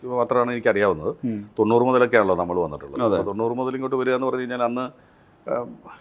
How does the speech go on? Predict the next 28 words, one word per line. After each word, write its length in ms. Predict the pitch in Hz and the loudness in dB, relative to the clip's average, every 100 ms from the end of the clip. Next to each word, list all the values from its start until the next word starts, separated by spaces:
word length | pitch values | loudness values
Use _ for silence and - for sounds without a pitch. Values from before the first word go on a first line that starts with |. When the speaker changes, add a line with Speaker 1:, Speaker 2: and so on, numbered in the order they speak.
| _ _ | _ _
Speaker 1:
എല്ലാവരും 600 | 123 127 131 139 135 123 - | 4 8 8 6 4 -4 -4
ഒരു 240 | 127 135 | 0 0
ഷോട്ട് 280 | 131 131 123 | 4 4 4
കഴിഞ്ഞാൽ 220 | 127 127 | 2 0
വേറെ 260 | 123 123 117 | 0 2 4
ഒരാൾ 200 | 120 123 | 4 6
വേറെ 240 | 120 120 | 6 4
സ്ഥലത്തോട്ട് 340 | 113 117 127 117 | 2 0 -2 -2
പോയി 200 | 117 120 | 0 -2
ഇരിക്കാറില്ല. 400 | 107 117 95 85 _ _ _ _ _ _ _ | 2 0 0 -6 _ _ _ _ _ _ _
എല്ലാവരും 400 | 101 101 117 131 | 2 6 6 4
ഒരു 300 | 135 135 131 - - _ | 4 4 2 -2 -14 _
ഒഴിഞ്ഞ 200 | 117 127 | 0 2
മുറിയോ 360 | 131 120 123 98 | 2 4 4 2
അല്ലെങ്കിൽ 280 | 101 117 120 | 0 0 0
Speaker 2:
ഉം. 380 | 117 98 - - | 0 -2 -8 -10
Speaker 1:
മുറ്റത്തോ 380 | 123 113 117 123 | -6 0 4 6
എവിടെയെങ്കിലും 440 | 113 117 120 123 127 _ 113 | 6 4 2 -2 -4 _ 2
എല്ലാവരും 280 | 113 120 | 6 6
കൂടെ 100 | 127 | 6
ചെയർ, 240 | 131 127 123 | 4 6 6
ഒരു 160 | 127 | 6
പത്ത് 180 | 120 110 | 4 6
പതിനഞ്ച് 280 | 131 131 131 | 6 6 4
ചെയർ 240 | 131 127 | 4 6
ഉണ്ടാവും. 240 | 123 117 110 - _ _ - | 6 4 2 -6 _ _ -6
ആ 80 | 90 | -2
ചെയറിനകത്തിരുന്നിട്ട് 760 | 95 101 117 117 123 131 135 | 2 4 4 2 0 0 -2